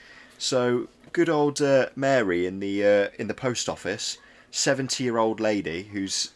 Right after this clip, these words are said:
now she kind of knows whenever I come in with a box, she's like, "More shoes." I'm like, "Yes, I'm, yeah,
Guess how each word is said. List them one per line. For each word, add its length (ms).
now 420
she 180
kind 260
of 80
knows 380
whenever 320
I 60
come 260
in 220
with 120
a 40
box, 540
she's 200
like, 240
"More 180
shoes." 480
I'm 100
like, 120
"Yes, 400
I'm, 180
yeah, 200